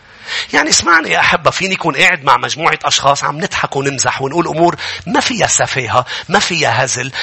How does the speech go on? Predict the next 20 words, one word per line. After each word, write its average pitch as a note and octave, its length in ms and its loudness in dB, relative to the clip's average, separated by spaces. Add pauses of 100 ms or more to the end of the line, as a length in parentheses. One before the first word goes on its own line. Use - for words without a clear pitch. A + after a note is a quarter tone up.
(120)
ما G#3 160 2
فيها E3 300 0
مشاكل A#2+ 920 -2 (160)
خطيئة، C#3+ 600 0 (260)
عم F#3+ 260 2
نضحك - 440 -2
مع C3 140 4
بعض B2+ 320 2
ومبسوطين. D3 760 -2 (220)
أوقات G#3+ 360 4
بيجي D3+ 260 -2
شخص - 380 2
على B2+ 200 0
المجموعة B2 680 0 (260)
لازم D3+ 300 2
نوقف، D3 560 0 (240)
لأنه E3 300 0
بمعن D#3 540 2
كل C3+ 240 -6
شيء C3 320 0